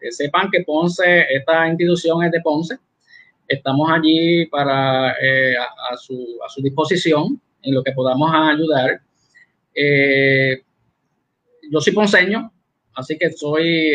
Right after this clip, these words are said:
eh, muy orgulloso de, de, de esta institución que va a seguir creciendo y satisfaciendo, ¿verdad?, las necesidades de nuestro pueblo, no solamente en Ponce, Puerto Rico.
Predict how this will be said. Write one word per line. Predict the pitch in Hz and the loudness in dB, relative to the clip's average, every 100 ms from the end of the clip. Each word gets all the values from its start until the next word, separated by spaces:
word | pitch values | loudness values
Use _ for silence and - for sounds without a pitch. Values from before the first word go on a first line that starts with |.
| 135 | 2
eh, | |
muy | 139 156 | 2 0
orgulloso | 165 180 170 165 156 139 | 2 4 4 2 -2 -2
de, | 131 | -2
de, | 123 131 | -2 -4
de | 135 | -2
esta | 147 | -2
institución | 147 156 165 165 139 127 139 | -4 -4 -8 -6 -4 -4 -4
que | 143 | -4
va | 139 | -2
a | 139 | 0
seguir | 196 202 | 0 0
creciendo | 202 214 190 160 175 175 165 | 2 0 2 0 2 2 2
y | 156 143 139 | 2 2 0
satisfaciendo, | - 147 147 143 139 147 170 160 135 | -2 -4 -4 -6 -6 -4 -2 -2 -2
¿verdad?, | 143 156 | -2 0
las | 151 | 0
necesidades | 147 143 143 143 135 139 156 | 0 -2 -4 -6 -2 0 0
de | |
nuestro | 165 160 165 - | 0 -4 -6 -4
pueblo, | 135 147 143 | -2 0 0
no | 143 | 0
solamente | 175 190 185 | 0 0 0
en | 175 | 0
Ponce, | 165 175 175 | 0 -2 -2
Puerto | - 139 127 | -6 -10 -8
Rico. | 156 - | -10 -10